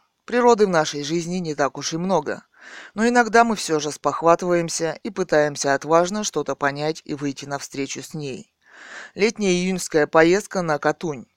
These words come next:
И вот ты сидишь рядом с быстрой и мощной рекой.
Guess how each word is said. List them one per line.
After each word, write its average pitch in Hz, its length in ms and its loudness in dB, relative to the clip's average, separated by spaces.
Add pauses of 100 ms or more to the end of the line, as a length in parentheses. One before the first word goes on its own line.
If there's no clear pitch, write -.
(320)
И - 60 -4
вот 240 240 0
ты 208 100 -4
сидишь 160 640 -4
рядом 156 320 2
с 143 80 -12
быстрой 190 480 -4
и - 180 -8
мощной 175 460 -2
рекой. 151 500 -4